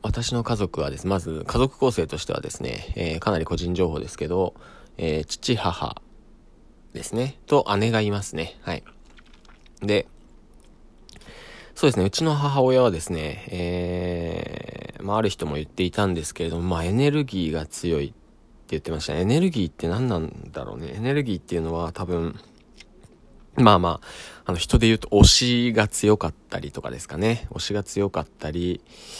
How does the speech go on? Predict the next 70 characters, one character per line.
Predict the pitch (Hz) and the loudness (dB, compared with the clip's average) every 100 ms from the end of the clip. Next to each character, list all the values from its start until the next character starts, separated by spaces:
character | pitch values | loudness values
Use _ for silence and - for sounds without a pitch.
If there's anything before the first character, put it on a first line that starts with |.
| - - | -16 -10
う | - | -2
ん、 | 98 98 | 0 0
そ | - | 0
の | 117 120 | 0 0
人 | - - 95 | -4 -4 -2
の | 92 95 95 - - _ - _ _ - | 2 2 0 -2 -20 _ -20 _ _ -12
一 | - 98 | -6 -4
言 | - 85 82 | -4 -4 -4
が | 80 85 85 | 0 0 0
す | - | -2
ご | 98 101 | 0 0
く | - | 2
影 | 82 92 90 | 0 0 2
響 | 107 | 2
力 | 82 73 | 2 -2
を | 78 | -4
持 | 78 | -4
っ | |
て | - - | -6 -8
い | 50 | -10
る | |
っ | |
て | - - | -10 -8
感 | 80 78 | -8 -6
じ | 82 | -6
な | |
ん | 78 | -6
で | 69 | -10
す | |
け | - 78 | -8 -2
ど、 | 85 - | -2 0
ま | 101 | -2
あ、 | |
か | - 240 | 0 2
と | - | 2
い | |
っ | - | 2
て | 87 | 0
別 | - | 0
に | 90 | -2
怖 | - 123 147 | 4 6 6
い | |
と | - 73 | 2 -4
か | 76 | -4
で | |
は | 71 | -2
な | 80 | -4
く | 80 - | -6 -6
て | 71 | -6
で | 67 | -6
す | - | -6
ね、 | 65 50 | -6 -6
と | - | -4
に | 160 | -2
か | - 82 | -2 -2
く | |
明 | 80 - 117 | -2 2 4
る | 135 | 4
く | |
て | - 80 | 2 -2
で | 71 | -2
す | - | -6
ね、 | 73 52 - - - - _ - - - - - _ - | -4 -6 -10 -18 -20 -20 _ -20 -20 -20 -20 -20 _ -2
た | 160 | 2
だ | 120 | 2
ね、 | 92 | 2
た | - 208 | 2 2
だ | 208 | 2
た | 147 | 4
だ | 107 | 4